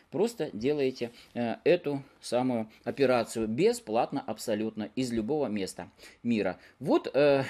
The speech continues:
э, для, ещё раз, для начинающих инвесторов, которые покупают акции, облигации, покупайте через мобильное приложение. Всё. Всё шикарно. Так, скрываем. Следующий. Э,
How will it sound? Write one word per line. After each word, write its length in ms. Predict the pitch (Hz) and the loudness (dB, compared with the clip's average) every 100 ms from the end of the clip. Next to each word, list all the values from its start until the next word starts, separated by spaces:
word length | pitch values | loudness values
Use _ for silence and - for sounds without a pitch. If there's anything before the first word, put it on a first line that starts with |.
| - | -2
э, 1200 | 135 113 110 101 92 90 78 - - 76 - - 117 - - _ _ _ _ 110 - - _ _ _ _ _ 135 | 2 4 4 2 2 0 -2 -4 -6 -8 -10 -12 -12 -16 -20 _ _ _ _ -16 -16 -20 _ _ _ _ _ -2
для, 440 | 151 185 104 87 _ _ - | 6 6 6 -2 _ _ -8
ещё 260 | - 147 | 2 4
раз, 140 | 95 95 | 4 4
для 180 | 151 123 | 6 6
начинающих 600 | 113 165 147 113 127 175 | 4 0 2 0 -2 -2
инвесторов, 460 | 196 311 320 202 | 0 0 2 2
которые 260 | - 139 127 | 2 2 0
покупают 480 | 127 147 156 131 107 | 0 -2 4 4 4
акции, 320 | 123 - 120 | 0 2 0
облигации, 640 | 113 139 147 135 - 110 - - - | 2 2 4 4 2 -4 -4 -18 -2
покупайте 580 | 131 170 170 151 123 110 | 2 4 8 8 8 -2
через 520 | - 208 151 110 - _ | 4 6 8 6 0 _
мобильное 480 | 143 160 175 160 151 | 2 6 6 6 4
приложение. 760 | 170 180 190 247 247 240 220 - - _ _ _ | 6 6 6 4 2 0 -2 -10 -20 _ _ _
Всё. 400 | - 170 117 - _ _ _ _ - | -2 4 6 4 _ _ _ _ -18
Всё 180 | - 233 | 0 0
шикарно. 500 | 175 120 101 90 - _ _ _ _ _ _ _ _ - | 0 -2 -4 -4 -12 _ _ _ _ _ _ _ _ -4
Так, 300 | 151 117 - | 0 0 0
скрываем. 580 | - 156 175 240 254 214 | -4 4 6 8 6 2
Следующий. 640 | - 202 139 131 123 101 - - - | 4 4 6 2 2 -4 -8 -20 -6
Э, 180 | 123 | 0